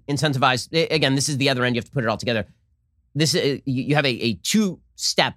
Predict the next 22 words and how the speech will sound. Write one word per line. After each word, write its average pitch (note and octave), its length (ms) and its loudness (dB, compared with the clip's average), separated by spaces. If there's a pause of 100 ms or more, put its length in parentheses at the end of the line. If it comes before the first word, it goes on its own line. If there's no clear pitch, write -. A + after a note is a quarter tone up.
bargain C3 380 2
that G#2+ 100 -2
is G#2+ 80 -4
happening A#2+ 280 0
right G#2 120 -2
now. F#2+ 160 -2
The, G#2 180 -4
the F#2+ 240 -4 (180)
Biden E3 220 4
administration D3 600 0 (460)
saying G#2+ 500 0 (140)
that C3+ 100 -2
they D#3+ 80 4
will C#3+ 140 2
pay G3+ 240 0
for D3 240 -2
you E2+ 340 -2 (440)
to, C#3+ 280 0 (400)
they D3 180 2
will D3+ 100 4
pay F#3+ 160 2
you G2 300 -2